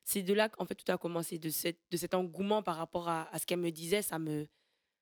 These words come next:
ça me réchauffait le cœur de voir qu'elle était aussi motivée que moi pour parler à la jeunesse, en fait. Donc, à partir de là, on a très vite accroché.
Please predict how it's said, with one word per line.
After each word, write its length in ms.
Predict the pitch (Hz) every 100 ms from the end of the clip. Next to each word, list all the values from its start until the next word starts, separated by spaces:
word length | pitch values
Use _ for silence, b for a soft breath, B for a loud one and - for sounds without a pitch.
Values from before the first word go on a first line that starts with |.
| _
ça 120 | 180
me 80 | 196
réchauffait 300 | 190 214 202
le 60 |
cœur 220 | 185 247 214
de 80 |
voir 200 | 180 202
qu'elle 160 | - 180
était 220 | 170 185 -
aussi 280 | 214 - 208
motivée 380 | 190 - 180
que 80 | 170
moi 180 | 180 180
pour 200 | - -
parler 320 | - 151 165
à 140 | 165 156
la 100 | 147
jeunesse, 340 | 151 151 147
en 60 | 156
fait. 280 | - - b b b -
Donc, 120 | 160
à 80 | 175
partir 240 | 165 180
de 80 | 175
là, 120 | 190
on 260 | 185 165 156
a 340 | 151 147 143 - _
très 140 | -
vite 140 | 277 302
accroché. 480 | 226 120 - 269